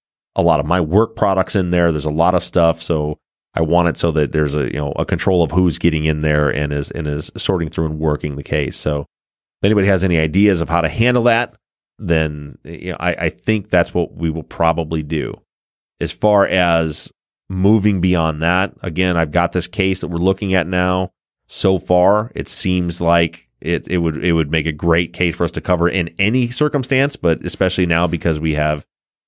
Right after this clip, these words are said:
already have the documents for this one. I think that that's probably where we'll go with season nine, but we won't st-, I will tell you this, we're not going to start season nine,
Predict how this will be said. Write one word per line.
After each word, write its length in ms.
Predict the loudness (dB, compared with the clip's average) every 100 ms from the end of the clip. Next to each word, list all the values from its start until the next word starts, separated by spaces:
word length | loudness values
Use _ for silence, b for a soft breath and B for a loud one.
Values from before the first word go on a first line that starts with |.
| -2
already 240 | 0 2
have 100 | 0
the 80 | 0
documents 540 | 0 -2 -2 -2 -2
for 120 | -2
this 220 | 0 2 0
one. 200 | -2 -4 _ _ _ _ _ _
I 120 | -4
think 340 | -2 -2 -2 0
that 140 | 0
that's 160 | 0 0
probably 320 | 0 0 2
where 100 | 0
we'll 80 | 0
go 120 | -2
with 100 | 0
season 360 | -2 -2 -2
nine, 440 | -2 0 2 0 -4 _ _ _ _ _
but 540 | -10 0 2 2 0 -12 _ _ _ _ -2
we 120 | 0
won't 360 | 4 4 2 -2
st-, 280 | -6 -2
I 120 | 0 0
will 80 |
tell 140 | 2 2
you 100 | 2
this, 160 | 0
we're 80 | -2
not 420 | -2 0 0 -2
going 240 | 0 0 2
to 60 |
start 360 | -2 0 0 0
season 420 | -2 -2 -2 -4
nine, 460 | -4 -4 -4 -6